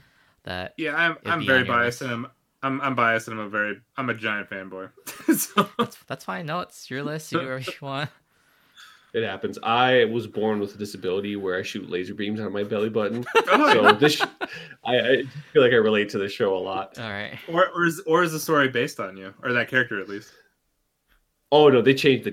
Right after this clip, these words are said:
Speaker 2: They heard
Speaker 3: details. I
Speaker 2: about
Speaker 3: definitely
Speaker 2: you.
Speaker 3: don't have blonde hair.
Speaker 2: I don't
Speaker 3: And I
Speaker 2: know,
Speaker 3: don't
Speaker 2: man.
Speaker 3: show it off.
Speaker 2: <laughs> I don't know. You're very, uh, flamboyant.
Speaker 1: All right.
Speaker 3: Yes, I agree.
Speaker 1: <laughs> And then, um, real quick, what, what was the number on your guys' list?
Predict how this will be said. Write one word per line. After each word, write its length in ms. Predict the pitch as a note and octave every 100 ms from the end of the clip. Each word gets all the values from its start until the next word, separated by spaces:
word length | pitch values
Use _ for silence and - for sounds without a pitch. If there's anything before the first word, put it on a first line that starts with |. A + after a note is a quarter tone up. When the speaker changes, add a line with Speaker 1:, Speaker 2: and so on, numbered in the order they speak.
| G#2
Speaker 2:
They 80 | D#3+
heard 160 | D#3+
Speaker 3:
details. 0 |
I 40 | A2+
Speaker 2:
about 40 |
Speaker 3:
definitely 240 | A2 A#2+ G2+
Speaker 2:
you. 0 |
Speaker 3:
don't 140 | G2
have 100 | F#2+
blonde 300 | A#2 G#2 G#2
hair. 420 | A#2 A2 D2+ - - _ _ _ -
Speaker 2:
I 40 | D3+ D3
don't 80 | -
Speaker 3:
And 40 |
I 60 | F#3+
Speaker 2:
know, 0 |
Speaker 3:
don't 180 | F#3 -
Speaker 2:
man. 0 |
Speaker 3:
show 200 | D#3 D3
it 80 |
off. 440 | C3+ B2 C#3 - _ -
Speaker 2:
<laughs> 80 |
I 1040 | A#3 - G4+ - - E4 - - G4 F3+ - - - - _ _ - - - - - _ -
don't 120 | C3
know. 60 |
You're 120 | B2 A#2+
very, 260 | C#3 C3+
uh, 280 | B2 A2+ A#2
flamboyant. 640 | - B2 A2+ A2+ A2+ C3 _ _ _ -
Speaker 1:
All 100 | G2
right. 180 | F2 - -
Speaker 3:
Yes, 600 | C3+ A#2 A#2 - - - _
I 100 | A2+
agree. 420 | A2 G2+ G2 F2 -
Speaker 1:
<laughs> 220 | - - - - A#3+ - - _ _ _ _ _ _ _ _ -
And 120 | C3
then, 200 | B2+ A#2+
um, 180 | A2+ A#2
real 100 | A#2
quick, 220 | A#2+ A2+
what, 200 | A#2+ A2+ _ - C3
what 200 | C3+ B2
was 180 | B2+ A#2+
the 140 | B2 A2+
number 400 | G#2+ G#2 G2+ G2+
on 200 | G2 G2
your 140 | G2+
guys' 200 | G2+ G2
list? 360 | G2+ G#2+ -